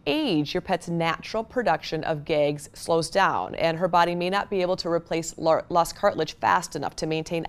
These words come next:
optimal hip and joint health. So aging dogs and cats,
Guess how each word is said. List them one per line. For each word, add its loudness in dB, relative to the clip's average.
optimal -2
hip -4
and -4
joint -4
health. 4
So 2
aging 2
dogs 4
and -6
cats, -2